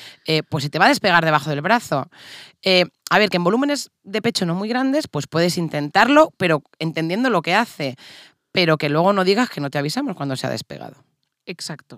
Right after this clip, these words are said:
Speaker 2: Nosotros, como decimos, lo tenemos en tienda para no venderlo.
Speaker 1: Exacto,
Speaker 2: Para
Speaker 1: para
Speaker 2: enseñarlo,
Speaker 1: para
Speaker 2: para
Speaker 1: ense-
Speaker 2: que lo veas, pero para desaconsejarlo.
Speaker 1: Eh, totalmente.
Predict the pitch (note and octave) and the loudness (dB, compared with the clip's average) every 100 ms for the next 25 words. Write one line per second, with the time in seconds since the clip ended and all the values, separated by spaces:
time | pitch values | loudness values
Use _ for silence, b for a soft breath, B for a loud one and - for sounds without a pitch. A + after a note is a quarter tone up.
0 | - - F3+ G#3 A#3+ _ F3 E3+ E3 A3 | -20 -10 -6 -6 -10 _ -8 -8 -6 -10
1 | D#4 - b b b G3 G3 G#3 A3+ G#3+ | -10 -14 b b b -6 -4 -2 -2 -4
2 | G3+ C4+ C4+ G3+ F3+ E3 D3+ D3 D3+ D3 | -4 -4 0 0 2 0 -2 -6 -12 -6
3 | G#3 - G#3+ F3+ E3 D#3 E3 E3 G3+ C4 | -4 0 2 2 0 4 4 4 4 4
4 | D4 G3+ G3+ F#3+ G3+ F#3+ F3 G3+ A#3+ C4 | 6 2 2 4 4 4 2 2 2 2
5 | F4 - _ G3+ F#3 F3+ E3 D#3+ D#3 E3 | 2 -6 _ -4 0 0 -2 -6 -8 -6
6 | D#3 - D3+ - E3+ E3 D3 C3 B2 - | -6 -8 -8 -4 0 2 2 -2 -8 -10
7 | - | -20